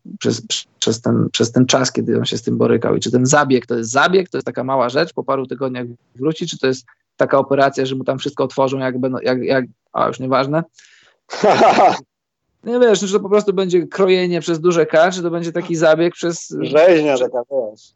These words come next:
Speaker 1: Tak, przez małe Z. I, i czy on wróci faktycznie, to jest kwestia kilku tygodni, czy to, czy on, b-, będą mu mówić, że jest week to week, a to potem się,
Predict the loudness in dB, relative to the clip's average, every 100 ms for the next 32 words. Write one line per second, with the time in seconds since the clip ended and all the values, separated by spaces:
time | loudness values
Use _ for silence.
0 | -4 0 2 0 -4 -2 0 2 2 2
1 | 2 0 -4 -12 -12 -14 -14 -4 0 0
2 | -2 0 0 0 -4 -4 0 -2 -2 -6
3 | -6 -4 -4 -2 -4 -4 -4 -2 2 2
4 | 2 -2 0 4 4 2 -2 0 0 0
5 | -2 -4 -6 -4 -2 -2 0 2 2 2
6 | 2 2 4 4 4 4 2 4 4 6
7 | 4 4 -2 0 -2 -2 -4 -8 -2 2
8 | 2 2